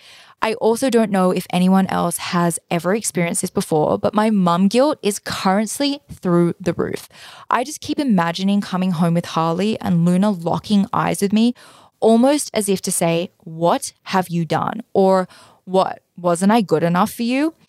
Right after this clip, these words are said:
Obviously, Nick is just filled with excitement right now, but that's because Luna is my firstborn, not his. And although he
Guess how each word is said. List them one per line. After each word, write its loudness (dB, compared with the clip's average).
Obviously, 0
Nick 0
is -2
just -2
filled 0
with 0
excitement -2
right 0
now, 0
but 0
that's 2
because -2
Luna 2
is -2
my 2
firstborn, -2
not 2
his. -8
And -2
although 4
he -6